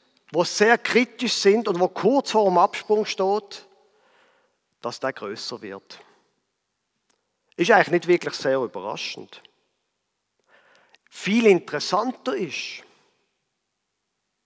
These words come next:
dass der Teil, der sich mit der Kirche sehr verbunden fühlt,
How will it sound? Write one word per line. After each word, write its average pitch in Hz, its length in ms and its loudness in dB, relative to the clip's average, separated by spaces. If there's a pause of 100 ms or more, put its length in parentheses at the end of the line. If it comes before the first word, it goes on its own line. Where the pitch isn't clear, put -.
(500)
dass 123 240 -8
der 185 320 4
Teil, 120 540 2 (480)
der 170 120 6
sich 165 160 -2
mit 175 200 2
der 175 60 -2
Kirche 175 440 2
sehr 233 440 4
verbunden 220 560 2
fühlt, 113 760 -10